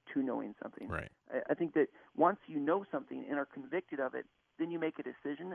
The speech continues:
Speaker 1: that you're going to follow that and act accordingly, and that means faith. So, uh, I decided to marry my wife. I, I made a decision based on my observations that she was gonna be the woman for me.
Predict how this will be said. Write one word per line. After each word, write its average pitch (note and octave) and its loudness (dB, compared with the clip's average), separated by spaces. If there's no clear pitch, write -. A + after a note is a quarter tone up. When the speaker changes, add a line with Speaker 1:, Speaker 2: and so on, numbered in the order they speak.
Speaker 1:
that C3+ -6
you're D3+ 2
going C#3+ 2
to C3 -6
follow D#3+ 6
that G3 0
and C#3 -4
act C3+ -2
accordingly, E3+ -4
and C#3+ -4
that D#3 4
means C3 -2
faith. D#3+ 0
So, E3 6
uh, D3 2
I D#3+ 4
decided E3+ 0
to D3+ -4
marry D3+ 0
my B2+ -6
wife. B2 -4
I, D3 0
I D3 0
made E3 0
a F3 2
decision E3+ -2
based D3+ -2
on C#3+ -2
my C3 -4
observations C#3 -6
that - -18
she D3+ -6
was D3+ -4
gonna D3+ 2
be C#3 0
the C#3 0
woman C#3+ 0
for C3 -6
me. B2 -10